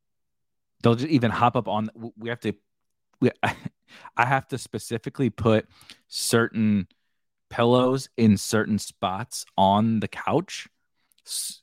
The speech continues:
because they'll go and they have a way that they lay specifically on top of those. It's, it's sad. It's absolutely sad.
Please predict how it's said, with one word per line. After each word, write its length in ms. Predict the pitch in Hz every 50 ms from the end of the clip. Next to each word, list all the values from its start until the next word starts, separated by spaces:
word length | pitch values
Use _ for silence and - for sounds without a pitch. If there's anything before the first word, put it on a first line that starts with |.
| _ -
because 340 | - 107 - - 104 95 92
they'll 240 | 92 110 104 107 107
go 300 | 90 98 110 104 104 101
and 240 | 98 92 92 98 - _
they 180 | - 101 95 90
have 140 | 90 95 90
a 80 | 90
way 260 | 87 90 95 98 98 98
that 160 | 92 92 87
they 140 | 92 90 87
lay 340 | 87 92 92 90 87 90
specifically 800 | 85 - - - 85 - - - 101 - - 95 - - 90 80
on 240 | - - 85 85 85
top 280 | 80 - 80 85 - -
of 140 | 80 - -
those. 340 | 76 73 71 64 - - - _ _ _ - - - - - - - - - - - - -
It's, 240 | 113 110 - - - -
it's 180 | 113 113 110 -
sad. 460 | - - 101 90 82 76 71 - - _ _ _ _ _ _ _ _
It's 160 | - 104 - - -
absolutely 520 | 101 101 98 92 95 98 92 - 82 87
sad. 440 | - - - 87 82 76 71 73 -